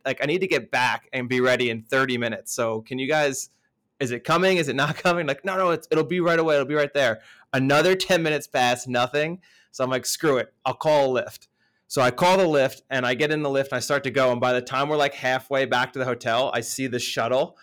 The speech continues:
like, going the opposite way. So it had, like, finally was about to be there, but it was too late.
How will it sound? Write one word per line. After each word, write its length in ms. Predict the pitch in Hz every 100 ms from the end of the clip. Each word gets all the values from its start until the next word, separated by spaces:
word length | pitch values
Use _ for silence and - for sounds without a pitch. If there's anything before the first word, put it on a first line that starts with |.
| _ _ -
like, 240 | 123 120 -
going 280 | 135 131 127
the 80 |
opposite 480 | 131 127 135 - 123
way. 240 | 123 123 147
So 160 | 135
it 60 | 123
had, 120 | 123
like, 200 | 127 117
finally 380 | - 135 131 139
was 120 | 131
about 400 | 120 - 117 113
to 80 | 123
be 160 | 117 120
there, 200 | 135 127
but 100 | 120
it 40 |
was 120 | 113
too 220 | - 123
late. 340 | 104 117 -